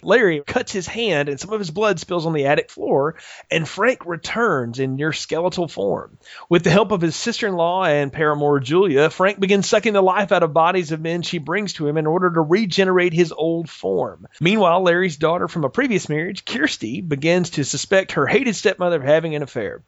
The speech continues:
and to her horror, she learns of the Cenobites and offers to give them Frank, who escaped, in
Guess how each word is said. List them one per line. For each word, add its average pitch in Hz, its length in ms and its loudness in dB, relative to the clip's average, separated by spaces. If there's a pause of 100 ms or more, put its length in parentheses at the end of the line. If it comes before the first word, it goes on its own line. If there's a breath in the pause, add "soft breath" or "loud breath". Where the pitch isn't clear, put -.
and 117 120 -6
to 180 120 2
her 180 140 6
horror, 170 280 4
she 165 160 -2
learns 185 280 2
of 190 80 -2
the 165 80 -4
Cenobites 202 580 0
and 143 80 -8
offers 160 380 -4
to 160 80 -4
give 170 200 0
them 180 220 2
Frank, 220 380 -2
who 208 100 -4
escaped, 196 500 2
in 160 120 -6